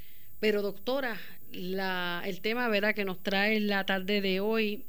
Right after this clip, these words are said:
eh, es algo que tal vez haya experimentado gran parte de nuestra audiencia, y nos referimos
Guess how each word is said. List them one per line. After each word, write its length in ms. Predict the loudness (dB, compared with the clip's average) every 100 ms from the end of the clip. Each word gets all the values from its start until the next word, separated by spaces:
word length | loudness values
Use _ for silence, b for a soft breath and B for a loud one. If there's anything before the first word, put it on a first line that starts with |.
| -6
eh, 580 | -2 0 0 -4 -6 -2
es 140 | 2 4
algo 380 | 4 4 0
que 140 | 0 -2
tal 240 | 0 0
vez 240 | 0 -2 -4
haya 220 | -6 -6 -4
experimentado 920 | -4 -2 -2 -4 -4 -4 -2 -2 -2
gran 320 | 0 0 -2
parte 680 | 0 0 0 -4 0 0 0
de 280 | -2 -2 0
nuestra 400 | -2 -2 0 0
audiencia, 800 | 2 4 4 4 0 0 0 -2 B B B 2
y 100 | 4
nos 120 | 4
referimos 800 | 2 0 0 0 -2 -4 -6